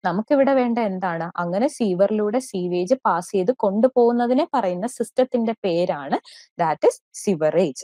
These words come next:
So, ഓപ്ഷൻ സി സിവറേജ് ആണ് റൈറ്റ് ആൻസർ എന്ന് പറയുന്നത്. System of collecting and carrying sewage through sewers is known as siverage. Option C is the right answer.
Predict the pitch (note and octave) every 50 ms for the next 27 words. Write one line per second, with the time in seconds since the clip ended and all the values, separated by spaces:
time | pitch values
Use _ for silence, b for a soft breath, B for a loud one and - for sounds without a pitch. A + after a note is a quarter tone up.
0 | - - - A#3+ A#3+ - - F#3+ F3 E3+ - - - G3+ F#3+ F#3 - - A3 A3+
1 | A#3+ - - G3+ F3 D#3+ F3 F3+ F#3+ G3 G#3 G3 - D#3 C#3 D3+ - A#4+ - _
2 | _ - - F3 E3+ E3+ E3+ - - F3 D3 D3 D#3+ - - - C#3+ D3+ G#3+ D#4
3 | E4+ C4 G#3 F3+ D#3 D3 C#3 C3+ - - B B B B B B - - G#3 F3+
4 | - - G3 F#3 F#3 G3+ A#3+ D4 - - - G#3 E3+ D#3+ D3 D3+ - - B3 D4+
5 | C5 - _ - F#3+ F3+ F3+ - - F#3+ E3+ D#3+ D#3 - E3+ G3+ C#4 A#4 - -
6 | - - G3+ E3+ D3 C3+ D3 E3 B3+ A4 - - - _ _ _ _ - C4+ C4
7 | B3+ - - G#3 F3 D3+ D3 F3 F#3+ D#3 C3+ - - - - F3+ F3 - - E3
8 | D3+ C#3+ C#3+ D#3 A3 A#4+ - - b b b b - - - F#3 E3 D3+ D3+ C#3
9 | C3+ C3+ B2+ - - F3+ F3+ E3+ - - F#3+ F3+ E3+ - - A3+ A3 F#3 C#3+ E3+
10 | - - F4+ - - _ _ _ - E3+ D#3 - - - - C3 C3 C3+ - -
11 | - -